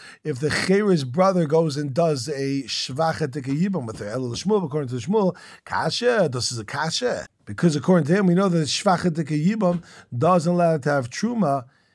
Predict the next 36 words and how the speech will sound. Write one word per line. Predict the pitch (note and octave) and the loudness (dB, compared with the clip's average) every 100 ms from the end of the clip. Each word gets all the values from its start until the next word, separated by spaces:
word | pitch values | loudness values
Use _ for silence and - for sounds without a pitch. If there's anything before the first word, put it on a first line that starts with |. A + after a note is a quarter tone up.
| _ _ _ | _ _ _
if | F#3+ F3+ | 0 0
she | - | 2
wasn't | E3 E3+ E3 | 2 2 2
allowed | E3+ D3+ | 2 2
to | C#3+ | 0
do | B2 F#3+ | 2 2
it | D3 | 2
to | D#3+ | 0
her | C#3 | 0
husband | D3+ C3+ C#3+ C#3 | 0 -2 -2 -4
beforehand. | A#2+ G#3+ A#3 B2+ G2+ | -2 0 0 -2 -4
So | A#2+ | -4
how | C3+ | -4
could | C3 | -2
it | C#3 | -2
be | F3 F3+ | 0 0
that | D3+ | -2
over | C#3 | -2
here, | B2 G#3 G3 | -4 -2 -2
the | C#3+ C3+ F#3 | -2 0 0
Yibam | G3+ E3+ D#3 - - - | 0 -2 -2 -10 -20 -8
of | B2 | -6
the | - | -2
Cherish | F#3+ G#3+ - | 0 -2 -2
will | E3 | -2
let | D#3+ | 0
her | E3+ | 0
go | E3 F#3+ | 0 0
and | F#3+ | 2
do | B3 | 0
it? | - _ - - | -2 _ -20 -16
Amlucha | E2 A2+ D3 A#2 | -10 -6 -4 -2
Shmuel | A#3 A3 | 2 2
says | - E3+ | 2 0
back, | G#3+ G3+ D#3+ - | 2 2 0 -6
no. | D3 A2 | -4 -4